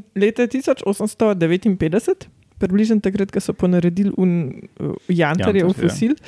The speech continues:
Speaker 2: Mhm.
Speaker 1: em, je to čebelo odkril gospod Wallace. Eh, posebna je pa zato, ker so samice velike do devetintrideset milimetrov. Tam so sicer napisali, da naj bi bilo to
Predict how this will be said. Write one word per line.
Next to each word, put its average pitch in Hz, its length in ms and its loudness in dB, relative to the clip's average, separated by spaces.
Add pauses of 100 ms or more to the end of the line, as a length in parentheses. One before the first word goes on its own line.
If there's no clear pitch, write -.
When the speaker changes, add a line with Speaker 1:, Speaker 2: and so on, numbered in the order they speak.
Speaker 2:
Mhm. 98 320 -6
Speaker 1:
em, 165 420 2 (220)
je 185 340 2 (140)
to 226 180 0
čebelo 214 480 2
odkril 185 540 0
gospod - 480 -8
Wallace. - 420 -8 (580)
Eh, 160 380 2
posebna 170 560 0
je 170 60 -2
pa 160 160 -4
zato, 156 500 -8 (460)
ker 214 460 2
so - 180 -4
samice 185 500 2
velike 202 460 0
do 180 180 2
devetintrideset 202 760 -2
milimetrov. 165 560 -4 (640)
Tam 240 100 6
so 247 160 4
sicer 240 300 2
napisali, 202 420 0
da 180 80 0
naj 190 160 0
bi 233 80 2
bilo 202 160 0
to 226 220 -2